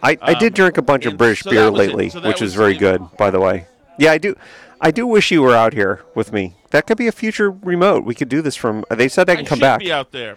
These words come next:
Speaker 1: You should be there. You would have enjoyed this.
Speaker 2: I should be there.
Speaker 1: <laughs> Yeah, especially people are
Speaker 2: Yeah,
Speaker 1: away.
Speaker 2: I've
Speaker 1: You
Speaker 2: been
Speaker 1: could have
Speaker 2: eating
Speaker 1: just gone.
Speaker 2: twice, George.
Speaker 1: What? I,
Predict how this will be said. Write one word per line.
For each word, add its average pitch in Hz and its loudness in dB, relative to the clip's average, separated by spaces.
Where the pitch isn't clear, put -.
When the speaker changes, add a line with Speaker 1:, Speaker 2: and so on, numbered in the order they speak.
Speaker 1:
You 170 -4
should - 0
be 262 4
there. 104 2
You 262 0
would 320 2
have 277 -4
enjoyed 226 2
this. - -2
Speaker 2:
I 143 -8
should 139 -18
be 113 -18
there. 107 -16
Speaker 1:
<laughs> - -8
Yeah, 302 4
especially 311 2
people 233 0
are 202 4
Speaker 2:
Yeah, 185 6
Speaker 1:
away. 226 6
Speaker 2:
I've 202 4
Speaker 1:
You 160 4
Speaker 2:
been 160 -2
Speaker 1:
could 226 2
have 208 -6
Speaker 2:
eating 208 -4
Speaker 1:
just 175 -8
gone. 180 2
Speaker 2:
twice, 165 -8
George. 120 -16
Speaker 1:
What? 175 2
I, 113 0